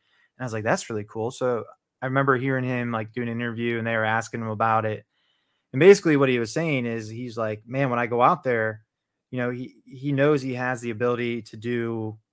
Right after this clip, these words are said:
you know, to be a major leaguer, to be great. And, but sometimes when he gets too analytical and he thinks too much and, you know, if he strikes out, you know, if you think you get too much in your head and it kinda screwed him up." So then he was just like, "You know what?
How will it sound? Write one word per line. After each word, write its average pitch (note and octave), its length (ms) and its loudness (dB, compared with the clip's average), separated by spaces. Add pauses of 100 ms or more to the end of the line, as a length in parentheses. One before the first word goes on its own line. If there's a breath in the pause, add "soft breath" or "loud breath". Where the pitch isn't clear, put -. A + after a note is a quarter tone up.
(100)
you B2 80 -14
know, A#2 120 -4
to G#2+ 120 -14
be B2 160 -2
a - 20 2
major A#2+ 320 -2
leaguer, A2+ 280 -4
to G#2 100 -16
be A2+ 160 -8
great. A2+ 420 0 (540)
And, A2+ 500 -2
but A2 280 -2 (360)
sometimes B2+ 540 -2
when A#2+ 80 -4
he A#2 80 -4
gets A2+ 200 -4
too A#2+ 140 -6
analytical A#2+ 520 -2
and A2+ 80 -4
he A2 80 -6
thinks A2+ 300 -8
too A#2+ 140 -8
much A2+ 380 -2
and, A2 240 -6
you A2+ 80 -8
know, A2 240 -4 (440)
if A#2+ 200 -10
he B2 80 -8
strikes B2+ 380 4
out, A#2+ 420 6
you A#2+ 80 -8
know, A2+ 180 -2
if A2 80 -6
you A2+ 100 -10
think A2+ 280 -12 (680)
you B2 160 -14
get C3+ 180 0
too C#3 100 -6
much B2 220 -2
in A#2 40 -6
your A2 80 0
head C3+ 280 6
and A#2 120 -4
it A2 80 -12
kinda A#2 280 0 (460 soft breath)
screwed D3 340 2
him B2+ 120 2
up." E3 160 4
So - 140 -4
then B2 360 -2 (420)
he F3 60 -2
was F3 100 0
just E3 140 -6
like, D#3 120 -2
"You F3+ 80 0
know A3+ 100 4
what? D4+ 260 0